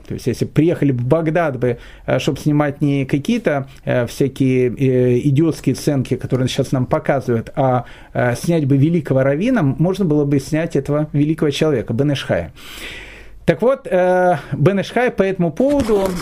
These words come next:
о том, что, э, Тору нужно изучать с усердием, э, рассказывает, э, ну, как бы такую притчу. Говорит, однажды,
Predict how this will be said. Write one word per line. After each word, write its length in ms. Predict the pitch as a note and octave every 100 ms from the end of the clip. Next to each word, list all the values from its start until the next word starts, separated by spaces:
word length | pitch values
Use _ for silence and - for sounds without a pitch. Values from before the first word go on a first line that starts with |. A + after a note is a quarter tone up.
| F3+
о 120 | D#4
том, 260 | - G3 F#3
что, 240 | - E3+
э, 480 | D#3 D#3 D3+ D3+ C#3+
Тору 320 | C#3+ G3+ E3+
нужно 300 | D3+ D3 D3+
изучать 340 | D#3 D3+ D#3+
с 80 | D3+
усердием, 640 | F3+ - C#4 D4 A#3 G3+ - - -
э, 300 | C3 C#3 C#3+ D3
рассказывает, 760 | - - G#3 F#3+ F#3+ F#3 -
э, 120 | D3+
ну, 200 | D3 A3+
как 260 | A#3+ - E3
бы 100 | F#3
такую 280 | - D#3 D3+
притчу. 560 | C#3 G3 - E3 G#2+ - - - - - - - - -
Говорит, 280 | - B2+ C3
однажды, 560 | A2+ D3+ G3 D3+ D3+